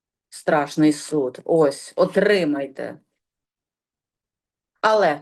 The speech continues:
дивіться, я бачу карта Сонця, це дійсно була, е, м, м, це дійсно була, е, така, знаєте, як провокація, яку скоро все ж таки, я бачу, ця проблема вирішиться.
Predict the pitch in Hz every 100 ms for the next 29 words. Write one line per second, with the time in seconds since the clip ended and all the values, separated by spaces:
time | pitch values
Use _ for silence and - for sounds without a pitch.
0 | - 196 190 180 190 208 196 185 185 185
1 | 175 170 165 190 180 - - 190 165 185
2 | - 160 151 156 156 147 - _ - -
3 | - 165 160 160 160 160 156 156 156 156
4 | 151 151 - - _ _ - 302 302 -
5 | - 285 277 262 - 294 143 285 285 277
6 | 269 - - - - - - 196 160 202
7 | 185 - 160 147 160 160 151 147 92 -
8 | 156 151 147 143 143 143 143 139 - 185
9 | 185 170 180 175 - - 160 165 196 214
10 | - 160 151 151 170 - 185 196 165 -
11 | 160 156 147 151 151 170 - 147 151 147
12 | 156 151 147 139 143 143 139 135 - -
13 | -